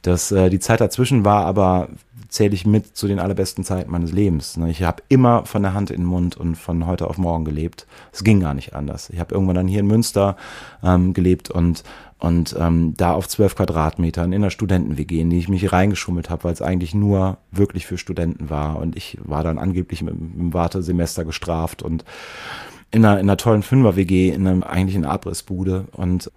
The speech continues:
das, das hatte nichts Glamouröses, aber genau deswegen, als es dann glamourös wurde,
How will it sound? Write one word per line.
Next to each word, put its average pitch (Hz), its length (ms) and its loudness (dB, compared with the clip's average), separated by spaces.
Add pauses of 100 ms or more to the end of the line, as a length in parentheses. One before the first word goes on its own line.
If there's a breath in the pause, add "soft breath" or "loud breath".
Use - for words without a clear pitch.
(160)
das, - 180 -2
das 90 180 -2
hatte 113 180 6
nichts 135 180 4
Glamouröses, 117 760 2
aber 101 240 2
genau 104 260 4
deswegen, 110 380 2
als 113 160 0
es 120 100 -6
dann 95 140 0
glamourös 92 500 0
wurde, 98 400 2